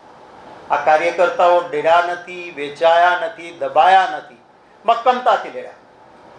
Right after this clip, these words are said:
હાર અને જીત થાય, પરંતુ કોંગ્રેસ પક્ષમાં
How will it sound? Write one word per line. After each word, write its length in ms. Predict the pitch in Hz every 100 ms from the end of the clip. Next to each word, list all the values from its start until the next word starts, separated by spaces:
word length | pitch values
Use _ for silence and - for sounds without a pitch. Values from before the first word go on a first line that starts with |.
| -
હાર 300 | 151 175 175
અને 140 | 190 190
જીત 440 | - 160 143 -
થાય, 200 | 175 - - - - - - - - - - -
પરંતુ 460 | 202 240 233 170 123 _ _ _ _ _ - - - - - - - - - - - - -
કોંગ્રેસ 500 | 175 175 196 202 -
પક્ષમાં 760 | 185 175 - 185 208 220 220